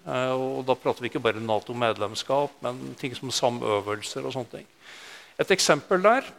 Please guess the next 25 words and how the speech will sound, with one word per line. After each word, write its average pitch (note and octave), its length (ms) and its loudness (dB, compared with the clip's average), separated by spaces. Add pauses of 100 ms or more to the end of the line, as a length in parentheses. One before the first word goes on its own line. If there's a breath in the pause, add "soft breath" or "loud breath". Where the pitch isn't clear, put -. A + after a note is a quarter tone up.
eh, F#3 480 4
bare F3 360 6
timer D3 680 0
etter - 300 2
at D3+ 100 2
Finland C3+ 500 0
inn-, C3 240 -4
inngikk B2+ 400 -2
en D3 100 -2
sånn D3 200 -2
avtale A#2 500 2
med C#3+ 140 0
nato B2 340 0
som B2+ 140 -4
regulerer B2+ 640 2
sånn B2 260 -6
skatteforhold, A#2+ 880 0
administrative B2+ 800 0
forhold A#2+ 500 0
og B2 140 0
grensekryssinger A#2 1040 -2
av B2+ 80 -2
masse B2 220 -4
juridiske A#2 640 -2
saker, E3 360 0